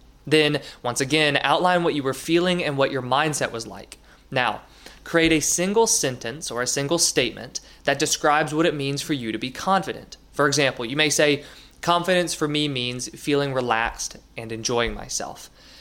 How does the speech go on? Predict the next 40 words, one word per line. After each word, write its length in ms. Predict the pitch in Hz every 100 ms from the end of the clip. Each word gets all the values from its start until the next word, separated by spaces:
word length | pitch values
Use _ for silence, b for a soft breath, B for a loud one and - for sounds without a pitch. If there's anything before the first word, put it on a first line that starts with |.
| B
That's 240 | 147 165 208
what 100 | 196
you 80 | 180
must 220 | 165 -
focus 440 | 202 220 220 -
on 320 | 123 110 117 - B B -
in 140 | 151 -
order 380 | 151 156 165 170
to 180 | 170 -
perform 580 | 165 - 123 117 110 - -
confidently. 720 | - - 160 135 107 - - - b b -
The 100 | 139
reason 320 | 202 233 220
this 160 | 196
is 100 | 196
an 80 | 175
important 440 | 160 139 160 147 -
first 240 | 139 -
step 260 | - 107 117
is 80 |
because 320 | 127 139 147 139
confidence 560 | - 156 175 196 196
as 180 | - 151
a 60 | 143
feeling 480 | - 135 131 131 B B B
is 160 | 151 143
honestly 380 | - 147 - 202
gonna 180 | 175 170
vary 360 | 139 135 135 135
from 160 | 135
player 260 | 117 123 113
to 80 | 110
player. 380 | - 117 82 - - -
Yes, 320 | 135 113 - B B -
at 100 | 160
the 100 | 160
core, 560 | - - - 233 214 196
it's 200 | 170 170
about 580 | 135 131 123 123 - -
self-belief. 920 | - 123 117 - 131 120 95 - -